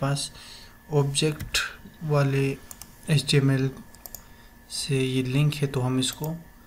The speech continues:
open कर लेते हैं। ठीक है, आप यहाँ पर देख सकते हैं this is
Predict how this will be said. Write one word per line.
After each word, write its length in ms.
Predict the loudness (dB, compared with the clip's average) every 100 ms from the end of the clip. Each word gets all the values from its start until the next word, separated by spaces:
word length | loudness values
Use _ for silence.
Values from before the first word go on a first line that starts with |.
| -20 -18 -2
open 380 | 0 2 2 2
कर 180 | 2 0
लेते 280 | 0 0 -2
हैं। 180 | -2 0
ठीक 220 | -2 2
है, 60 | 2
आप 200 | 2 0
यहाँ 120 | -2 -2
पर 160 | -6 0
देख 140 | -2
सकते 280 | 0 -4 -2
हैं 100 | -2
this 260 | -2 -2 0
is 160 | 0